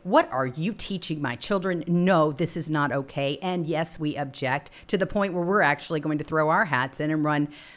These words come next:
as a school board member because you are doing such a terrible job.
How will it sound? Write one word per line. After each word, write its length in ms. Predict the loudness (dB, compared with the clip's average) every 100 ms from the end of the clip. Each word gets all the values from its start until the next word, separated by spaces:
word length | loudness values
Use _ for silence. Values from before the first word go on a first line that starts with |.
| 0
as 220 | 4 4
a 80 | 4
school 300 | -4 -2 -2
board 340 | 0 -4 -4 -4
member 280 | -2 0
because 540 | 2 2 4 2 2 -2 -12 -12
you 220 | -2 4 4
are 60 |
doing 260 | 4 2 2
such 260 | -2 -6
a 60 | -8
terrible 460 | -6 -4 -4 -6 -6
job. 420 | -2 0 -2